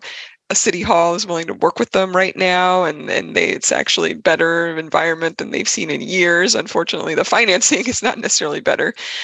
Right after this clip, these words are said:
But one of the biggest complaints I get is many cities, particularly large cities, have a separate Department of Transportation that reviews things like curb cuts.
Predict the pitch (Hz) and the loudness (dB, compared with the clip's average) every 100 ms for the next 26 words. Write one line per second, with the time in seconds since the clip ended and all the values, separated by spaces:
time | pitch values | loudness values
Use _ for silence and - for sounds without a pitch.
0 | - - 180 - 170 202 226 240 214 170 | -10 0 2 2 -2 2 4 4 2 4
1 | 208 214 214 - - 220 - 170 - 190 | 2 2 2 0 -2 -4 -2 0 0 0
2 | 160 156 160 214 180 175 - 185 160 160 | 0 -2 -2 -4 -4 0 0 0 -2 -4
3 | - 208 214 165 160 - 165 165 208 165 | -4 -4 0 2 2 0 -2 -2 -2 0
4 | - 190 170 202 - 165 156 - - 156 | 0 0 -2 -2 0 0 -2 -2 -2 -2
5 | - - - - - - - - 180 - | -2 -2 0 0 -2 -2 -4 -2 -2 -2
6 | - - - - - - - - 156 - | -2 0 0 0 0 0 0 0 0 0
7 | 214 180 - - | 0 2 2 0